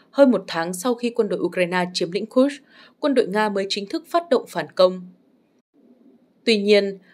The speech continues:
mọi thứ có thể đã muộn. Quân đội Ukraine đã sử dụng thời gian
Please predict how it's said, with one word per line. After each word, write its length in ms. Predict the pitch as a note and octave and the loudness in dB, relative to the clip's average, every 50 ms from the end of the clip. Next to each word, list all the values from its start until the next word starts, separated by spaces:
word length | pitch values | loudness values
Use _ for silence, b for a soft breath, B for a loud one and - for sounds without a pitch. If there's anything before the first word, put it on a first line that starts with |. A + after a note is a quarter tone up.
| B B B | B B B
mọi 220 | - A3 A3+ - - | 0 0 0 0 -2
thứ 220 | - F#3+ F#3+ F#3+ F#3+ | -4 -4 -4 -4 -2
có 100 | - G#3 | -2 -2
thể 200 | G#3 - C4+ G3 - | 2 4 4 4 4
đã 100 | - E3+ | 2 -2
muộn. 260 | G#3+ A3 A#3+ A3+ - - - _ _ _ b b b b - | 2 4 4 4 4 4 -4 _ _ _ b b b b -2
Quân 160 | - G#3 F#3+ | -2 0 2
đội 120 | F#3+ F#3 | 2 0
Ukraine 540 | - F#3 F3+ - F3+ E3 E3+ F3+ F3 E3+ E3+ - | 0 -2 -2 -2 -2 -2 0 -2 -2 -2 -2 -2
đã 80 | F3 | -4
sử 180 | A3+ - - G#3 | -4 -2 -2 -2
dụng 200 | E3 G3+ G3+ G3+ - | -2 -2 -4 -6 -4
thời 160 | - F#3 F3 | -4 -4 -2
gian 220 | E3+ F#3+ A3 A3+ | 0 0 -2 -2